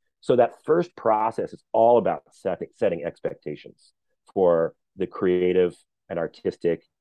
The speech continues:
and administrative teams. Then once we get that kind of work underway, we'll start having regular production meetings. We'll start hiring our crew, especially the crew heads that need to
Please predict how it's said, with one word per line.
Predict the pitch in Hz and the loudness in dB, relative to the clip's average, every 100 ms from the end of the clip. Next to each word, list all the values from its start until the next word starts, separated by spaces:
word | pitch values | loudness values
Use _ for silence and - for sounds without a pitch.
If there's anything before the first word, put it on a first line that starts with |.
| - | -12
and | 87 | -10
administrative | 80 82 - 85 - 78 71 | -6 -8 -8 -8 -4 -6 -6
teams. | - - 76 57 - _ | -10 -12 -12 -16 -20 _
Then | 110 117 110 107 - _ _ | -2 0 2 -2 -10 _ _
once | 92 117 117 117 | -2 0 0 -4
we | |
get | 101 90 - 82 | -4 -6 -8 -2
that | 120 123 139 - | 0 2 -2 -6
kind | - 110 98 | -8 -6 -6
of | 87 | -2
work | 90 90 - _ | 0 0 0 _
underway, | 95 87 85 82 82 82 80 - _ _ _ | -10 -6 -2 0 2 2 -2 -6 _ _ _
we'll | 98 | -8
start | - 90 | -2 -2
having | 90 82 | -2 -4
regular | 80 73 73 | -4 -6 -10
production | - - 123 127 - 127 | -12 -4 -2 -2 -6 -2
meetings. | 120 120 117 117 - _ _ _ | 2 2 0 -4 -10 _ _ _
We'll | 87 | -10
start | - 85 | -4 -4
hiring | - 98 90 82 | -2 -2 0 -2
our | 76 71 71 | -6 -12 -20
crew, | - - 117 107 104 101 98 | -10 0 2 4 2 0 -4
especially | - 101 - 90 | -6 -6 -4 -6
the | 80 - | -8 -8
crew | - 78 - | -4 -4 0
heads | 98 107 117 104 | 2 2 0 -6
that | - | -10
need | 95 90 90 78 | -8 -8 -8 -8
to | 87 | -8